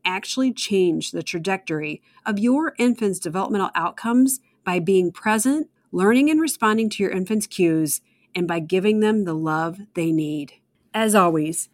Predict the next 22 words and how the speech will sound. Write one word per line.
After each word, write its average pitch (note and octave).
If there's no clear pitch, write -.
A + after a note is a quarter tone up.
please F4
consider G#3
sharing G3+
our A3
podcast D#3
with -
anyone C4
who A#3
would G3+
gain F3
some F3
value D#3+
from D#3+
it. E3
For A3
an G#3+
opportunity A#3
to G3
win E3+
a D#3+
copy A3
of F3+